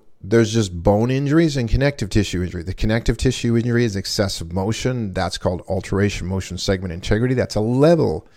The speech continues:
of excessive motion. Um, you have disc herniation. If you have disc herniation and the, the radicular complaint goes away, if there is a radicular complaint with a disc herniation, it's a lesser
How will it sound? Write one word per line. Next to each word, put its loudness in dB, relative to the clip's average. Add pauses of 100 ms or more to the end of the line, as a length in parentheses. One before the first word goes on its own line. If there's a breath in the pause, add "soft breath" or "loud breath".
(380 soft breath)
of 0
excessive 0
motion. -8 (1000 loud breath)
Um, 2
you 4
have 4
disc 2
herniation. 0 (160)
If -8
you -2
have -2
disc 0
herniation 2
and 2
the, -2 (500 loud breath)
the -2
radicular 2
complaint -2
goes 4
away, 4
if 0
there 0
is 0
a -2
radicular -2
complaint -4
with -2
a -2
disc -4
herniation, -2 (480 loud breath)
it's -2
a 2
lesser 0